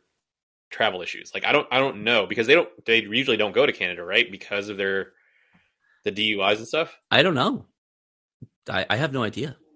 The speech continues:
Speaker 2: May-, I, they might not be allowed. I don't know.
Speaker 1: Yeah, so I'm kinda curious about that. But if, if they are legally allowed to be in Canada, I do see Jey doing something that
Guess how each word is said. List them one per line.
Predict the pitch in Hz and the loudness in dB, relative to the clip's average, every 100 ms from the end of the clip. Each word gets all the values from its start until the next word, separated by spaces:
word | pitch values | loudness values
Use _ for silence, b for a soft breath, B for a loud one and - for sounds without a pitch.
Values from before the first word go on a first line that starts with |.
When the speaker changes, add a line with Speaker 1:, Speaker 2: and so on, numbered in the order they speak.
| _ _ | _ _
Speaker 2:
May-, | 107 120 | -2 -2
I, | - 110 | 4 4
they | 113 113 | 4 2
might | 104 139 | 2 2
not | 226 | 0
be | 233 | -2
allowed. | 95 92 101 - _ | -2 0 -2 -6 _
I | - 107 | -10 -6
don't | 127 | -4
know. | 104 147 _ _ | -6 -8 _ _
Speaker 1:
Yeah, | - 120 98 | 0 2 2
so | - 110 104 101 | 0 2 4 4
I'm | 98 104 101 98 _ _ _ _ _ | 0 -4 -10 -14 _ _ _ _ _
kinda | 147 139 | -4 -2
curious | 131 120 107 | 2 2 2
about | 101 - | 0 0
that. | 98 - - | 0 0 -2
But | 104 - _ - | -2 -2 _ 0
if, | 170 175 - - | 2 0 -14 0
if | 147 147 | 0 4
they | 147 131 | 6 6
are | |
legally | 110 131 160 160 151 | 6 0 0 0 2
allowed | 117 117 120 | 6 6 6
to | 107 | 4
be | 107 107 | -2 -4
in | |
Canada, | 98 113 107 110 110 107 | -2 -2 2 4 4 4
I | - 101 95 _ 117 | 2 -2 -6 _ -10
do | 107 113 | -4 -2
see | 104 113 101 95 101 | -2 -4 -6 -8 -4
Jey | - 98 95 90 - - - b b b b b b b b _ _ | 2 4 2 -2 -8 -20 -20 b b b b b b b b _ _
doing | 127 113 101 | -2 -2 -2
something | - 107 - 101 95 | -2 -2 -2 -8 -6
that | 95 95 | -6 -6